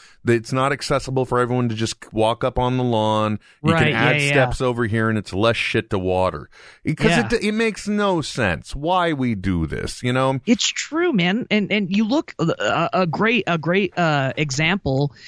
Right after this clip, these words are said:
Speaker 2: and they've, I mean, for, out of obvious reasons, been on it lo-, much longer than us, uh, us being, you know, the rest of the, of the United States, being, uh, the Phoenix Valley. You, you go into some places, yes, you're gonna find your traditional lawns,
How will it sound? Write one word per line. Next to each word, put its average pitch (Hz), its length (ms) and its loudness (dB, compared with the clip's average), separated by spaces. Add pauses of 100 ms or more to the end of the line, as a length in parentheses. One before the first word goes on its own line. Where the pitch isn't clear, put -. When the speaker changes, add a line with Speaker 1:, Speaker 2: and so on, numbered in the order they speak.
(240)
Speaker 2:
and 160 140 2
they've, 185 240 0 (140)
I 160 100 0
mean, 156 200 0 (200)
for, - 160 2 (260)
out 165 160 0
of 147 60 -2
obvious 151 300 0
reasons, 165 420 0 (120)
been 151 300 0
on 160 180 2
it 151 120 -4
lo-, 147 200 -2
much 196 320 2
longer 156 220 0
than 135 160 -2
us, 196 340 0
uh, 123 380 0 (580)
us 165 220 2
being, 143 240 0
you 143 60 2
know, 127 160 0
the 135 120 -2
rest - 260 0
of 127 100 -4
the, 131 100 2
of 123 320 0
the 127 40 0
United 127 320 0
States, 135 380 -2
being, 160 400 2 (100)
uh, 143 220 0
the 139 120 -2
Phoenix 208 380 0
Valley. 151 440 0
You, 160 140 2 (140)
you 196 180 0
go 220 200 0
into 190 160 2
some 190 200 -2
places, 165 320 0
yes, 202 200 0
you're 180 60 -4
gonna 180 120 2
find 165 160 0
your 143 60 -6
traditional 151 380 -2
lawns, 190 320 0